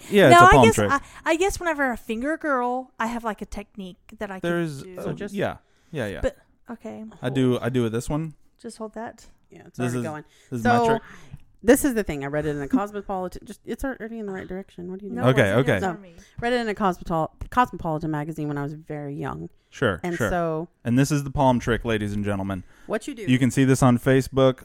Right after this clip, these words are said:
Speaker 1: Uh, the day this launches, please watch.
Speaker 3: You got the penis, right?
Speaker 1: Uh-huh.
Speaker 3: You just spit. I mean,
Speaker 1: Spit,
Speaker 3: make it as
Speaker 1: lick
Speaker 3: slick
Speaker 1: it.
Speaker 3: as possible. This is the head of the penis, and you cup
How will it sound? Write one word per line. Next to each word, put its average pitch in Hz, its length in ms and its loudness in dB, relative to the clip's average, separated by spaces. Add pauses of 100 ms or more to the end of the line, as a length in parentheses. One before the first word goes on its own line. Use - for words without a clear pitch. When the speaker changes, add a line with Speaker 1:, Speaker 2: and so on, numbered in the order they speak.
Speaker 1:
Uh, 113 340 2
the 117 140 -4
day 113 160 2
this 110 160 0
launches, 113 340 0
please 113 320 0
watch. 92 420 -6 (880)
Speaker 3:
You - 140 -20
got 175 60 -12
the 190 60 -8
penis, 156 360 -8
right? 165 260 -8
Speaker 1:
Uh-huh. 113 300 0 (400)
Speaker 3:
You 196 180 -6
just 170 200 -20 (1080)
spit. - 420 -20 (260)
I 190 40 -20
mean, 175 140 -20 (580)
Speaker 1:
Spit, - 200 -8
Speaker 3:
make 131 180 4
it - 20 -14
as 156 180 -16
Speaker 1:
lick 120 460 0
Speaker 3:
slick - 20 -2
Speaker 1:
it. 135 180 -2
Speaker 3:
as - 60 -20
possible. 160 600 -16 (260)
This 196 180 -18
is 196 60 -20
the 202 60 -18
head 185 180 -14
of 175 60 -20
the 175 60 -20
penis, 156 380 -20 (320)
and 160 100 -18
you 156 80 -16 (100)
cup - 320 -16